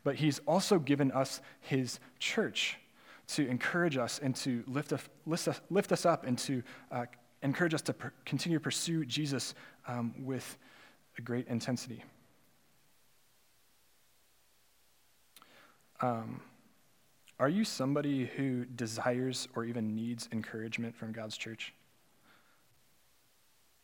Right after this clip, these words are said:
Um, I ask that because if you're not, is it possible that you're living too comfortably? Is it possible that,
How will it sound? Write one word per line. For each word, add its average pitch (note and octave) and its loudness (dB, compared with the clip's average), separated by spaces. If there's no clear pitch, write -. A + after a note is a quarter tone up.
Um, A#2+ -10
I A#2+ 0
ask D3 4
that C3 6
because A#2 0
if C#3+ 4
you're C#3 6
not, B2 2
is B2 -2
it A#2+ -4
possible C#3+ 2
that C3+ 2
you're C3 4
living B2+ 4
too C3 2
comfortably? B2 -4
Is C3 -4
it - -6
possible D#3 4
that, A#2+ 2